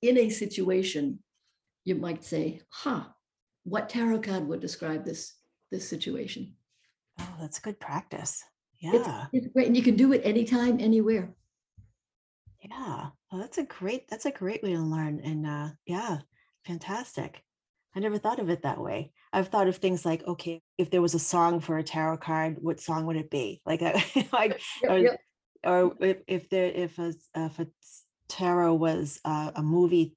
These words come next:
Speaker 2: plot, what would that movie be? You know, things like that. Um, Deb would love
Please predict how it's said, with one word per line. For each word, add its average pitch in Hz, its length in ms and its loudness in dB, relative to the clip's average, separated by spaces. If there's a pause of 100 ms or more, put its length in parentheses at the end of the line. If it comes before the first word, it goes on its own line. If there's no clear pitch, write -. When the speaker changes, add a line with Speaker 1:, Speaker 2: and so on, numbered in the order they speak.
Speaker 2:
plot, 151 360 -2
what 160 120 -4
would 165 140 -2
that 147 140 -2
movie 151 320 -2
be? 147 440 -6
You 156 100 -6
know, 151 80 -4
things 156 280 -4
like 147 180 -8
that. 143 260 -2 (680)
Um, 165 220 -2
Deb 208 280 -2
would 170 120 2
love 180 460 0